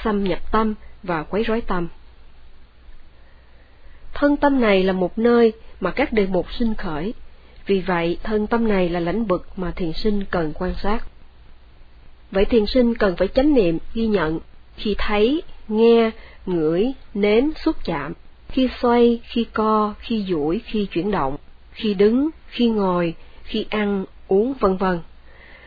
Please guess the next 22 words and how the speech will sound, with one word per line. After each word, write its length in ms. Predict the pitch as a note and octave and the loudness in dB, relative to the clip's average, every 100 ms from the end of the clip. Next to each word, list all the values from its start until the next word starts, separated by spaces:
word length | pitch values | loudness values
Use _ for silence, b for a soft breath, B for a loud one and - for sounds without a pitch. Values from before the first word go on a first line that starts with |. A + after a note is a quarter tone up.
| B - | B -2
Bất 260 | E4+ - - | 0 0 4
kỳ 200 | A3 G3+ | 6 6
đề 120 | G3 | 4
mục 220 | F#3+ - | 2 0
nào 280 | G3+ F#3+ F#3 | -2 0 0
nổi 160 | G3 | 2
bật 240 | A3 E3+ - | 2 0 0
đang 200 | G#3 G#3 | -2 -2
sinh 220 | - G#3+ | -4 -4
khởi 160 | F#3 G#3 | -4 -2
trong 160 | B3+ | -2
hiện 260 | A3 F3 F3+ | 0 -4 -2
tại, 340 | E3 D3 D#3 B B B | -2 -2 -4 B B B
thiền 180 | - F3 | -4 -4
sinh 300 | E3+ G#3 G3 | -2 -2 -2
cần 220 | - F3 D#3+ | -4 -6 -6
phải 100 | F#3 | -2
tinh 300 | A3+ G3 F#3+ | 0 0 0
tấn 260 | F#3+ C4 | -2 -2
ghi 200 | A3+ G3 | -2 -2
nhận 280 | F3 D3+ F3 | -2 -4 -2
ngay. 240 | F#3+ F3+ | -2 -2